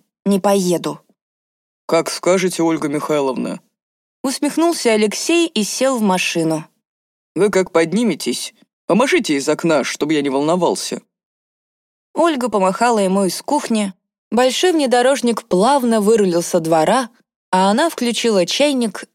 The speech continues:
Speaker 1: и совершенно без сил опустилась за стол. Может, у нее просто разыгралась фантазия, и Ямпольский на деле всего лишь нашел крайнюю,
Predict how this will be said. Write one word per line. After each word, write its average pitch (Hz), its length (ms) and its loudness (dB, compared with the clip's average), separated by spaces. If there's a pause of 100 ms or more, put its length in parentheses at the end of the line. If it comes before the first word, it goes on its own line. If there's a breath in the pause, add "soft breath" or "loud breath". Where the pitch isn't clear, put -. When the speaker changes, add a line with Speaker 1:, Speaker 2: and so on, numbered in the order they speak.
Speaker 1:
и 233 120 -2
совершенно 202 760 0
без 170 240 -4
сил 302 480 -2
опустилась 190 800 -2
за 175 160 0
стол. 156 500 -2 (920)
Может, 294 320 0
у 233 40 0
нее 220 200 0
просто 226 340 0
разыгралась 220 540 0
фантазия, 208 840 0 (540)
и 220 80 0
Ямпольский 220 580 0
на 208 160 2
деле 226 280 0
всего 202 280 -2
лишь 233 220 0
нашел 220 380 0
крайнюю, 233 720 0